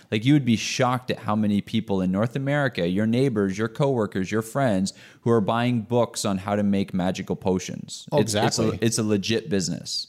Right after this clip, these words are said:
Speaker 2: It is. It's, it's a multi-million dollar business.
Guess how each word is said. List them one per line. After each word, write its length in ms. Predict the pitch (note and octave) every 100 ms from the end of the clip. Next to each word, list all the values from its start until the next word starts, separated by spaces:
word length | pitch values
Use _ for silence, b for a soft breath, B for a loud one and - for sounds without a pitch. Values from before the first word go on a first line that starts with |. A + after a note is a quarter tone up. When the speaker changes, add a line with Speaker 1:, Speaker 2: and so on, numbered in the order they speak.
| -
Speaker 2:
It 100 | A#2
is. 380 | F#3 D#2 E2 -
It's, 240 | B2+ -
it's 140 | - C#3+
a 20 |
multi-million 720 | C3+ C#3 C#3+ B2+ C3+ C3 B2
dollar 340 | A#2 A2+ G3
business. 600 | A#2 G2 E2 D2+ - -